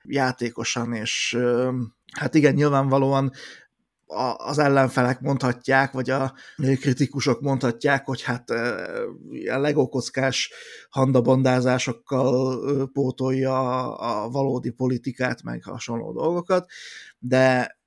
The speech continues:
emögött, ö, bizony komoly, ö, érvek voltak, és, és, ö, nem érezte az ember úgy, hogy itt ő most, ö, legókockákkal játszva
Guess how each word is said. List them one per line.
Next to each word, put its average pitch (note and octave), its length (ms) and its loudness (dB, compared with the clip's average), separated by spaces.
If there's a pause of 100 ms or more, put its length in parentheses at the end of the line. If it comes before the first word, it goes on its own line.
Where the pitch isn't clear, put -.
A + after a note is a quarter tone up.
emögött, G3+ 720 2 (160)
ö, F3+ 240 0
bizony F#3 340 -2
komoly, B2+ 540 4 (120)
ö, A#2+ 280 -6
érvek D#3+ 420 2
voltak, F#3 480 2
és, E3+ 260 -2
és, - 460 -2
ö, E3+ 220 0 (120)
nem A#3+ 280 2
érezte C3+ 520 -2
az C3 100 -2
ember C3+ 320 -2
úgy, C3 220 -6
hogy C3 140 -2
itt A#2+ 220 -8
ő B2+ 120 -2
most, C3 260 -6 (460)
ö, B2 240 2
legókockákkal C3 1200 2 (180)
játszva C3+ 840 2